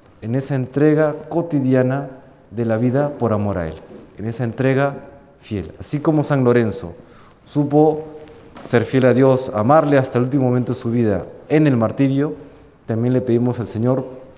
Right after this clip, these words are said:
por intercesión de San Lorenzo, que podamos ser fiel a aquello que Dios nos pide en esa coherencia de vida diaria, que no resulta fácil, que puede implicar incluso, quizá ya no persecuciones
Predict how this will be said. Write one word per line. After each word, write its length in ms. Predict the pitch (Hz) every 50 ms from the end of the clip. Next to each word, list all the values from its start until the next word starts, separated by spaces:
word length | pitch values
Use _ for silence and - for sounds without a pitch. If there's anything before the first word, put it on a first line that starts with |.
| -
por 180 | - 147 151 151
intercesión 680 | 151 139 - 131 120 117 113 107 - 131 131 127 127 113
de 80 | 113
San 200 | 104 - 151 147
Lorenzo, 500 | 139 120 117 127 123 123 - - 135 135 - - - - - - _ - -
que 120 | - 113
podamos 320 | 110 - 117 117 120 120 -
ser 120 | - 127
fiel 280 | 127 - 135 135 135 -
a 100 | - 107
aquello 360 | 107 - - 120 120 123 104
que 100 | - 113
Dios 180 | 110 113 113 113
nos 160 | 120 110 -
pide 380 | - 143 143 135 147 160 - - - - - - - - - - - - -
en 120 | 123 127
esa 400 | 131 131 131 - 143 143 143 147
coherencia 600 | - 117 113 113 123 127 131 131 127 - 127 113
de 80 | 107 110
vida 500 | 117 120 120 120 117 120 117 101 - - - - - - - - - 117
diaria, 580 | 120 123 123 117 113 107 101 98 95 87 80 82 - - - - - - - _ _ _ _
que 100 | - 127
no 100 | 123 131
resulta 380 | 131 131 131 - 127 - 131 123
fácil, 400 | - 175 175 175 - 175 170 170 - - - - - - - -
que 100 | - 131
puede 220 | 131 - 139 139
implicar 400 | 135 123 117 117 - 139 143 139
incluso, 580 | 139 123 120 139 147 139 135 151 147 147 147 - - - - - - - - -
quizá 260 | 127 147 - 208 208
ya 100 | 202 196
no 120 | 190 180
persecuciones 840 | 135 160 139 156 123 - 139 131 - 156 156 156 160 160 151 -